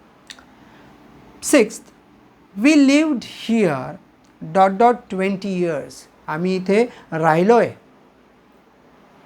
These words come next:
किती वर्ष? ट्वेंटी इयर्स, वीस वर्ष. To twenty years, for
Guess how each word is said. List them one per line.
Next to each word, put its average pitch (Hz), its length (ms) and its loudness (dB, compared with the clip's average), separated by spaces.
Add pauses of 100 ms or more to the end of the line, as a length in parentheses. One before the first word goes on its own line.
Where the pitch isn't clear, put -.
(160)
किती 262 180 -2
वर्ष? 170 300 -2 (200)
ट्वेंटी 233 720 -2 (160)
इयर्स, 185 440 0
वीस 254 380 -2
वर्ष. 190 420 0 (1160)
To 285 80 4
twenty 285 640 0
years, 269 220 2
for 226 480 0